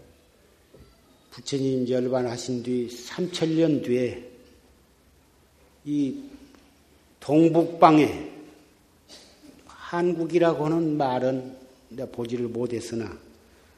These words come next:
동북방에 다시 정법이 흥황할 때가 온다고 그런 기록이 있다는 말씀을 들었습니다. 아무래도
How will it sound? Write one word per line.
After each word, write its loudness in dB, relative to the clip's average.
동북방에 0
다시 -6
정법이 4
흥황할 0
때가 0
온다고 -4
그런 -2
기록이 -2
있다는 -4
말씀을 -8
들었습니다. -8
아무래도 0